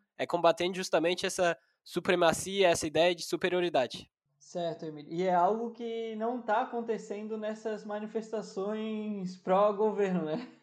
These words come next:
Speaker 2: <laughs> Ah, o pessoal não tá levando nenhum símbolo, é, nazifascista pra essas manifestações, parece, né?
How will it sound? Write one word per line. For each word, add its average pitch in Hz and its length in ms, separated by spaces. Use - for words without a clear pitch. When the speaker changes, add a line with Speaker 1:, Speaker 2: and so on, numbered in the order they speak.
Speaker 2:
<laughs> 302 300
Ah, 170 160
o 190 400
pessoal 196 500
não 240 260
tá 226 140
levando 220 560
nenhum 220 460
símbolo, 240 880
é, 170 800
nazifascista 202 1000
pra 190 180
essas 190 240
manifestações, 190 1000
parece, 151 520
né? 147 180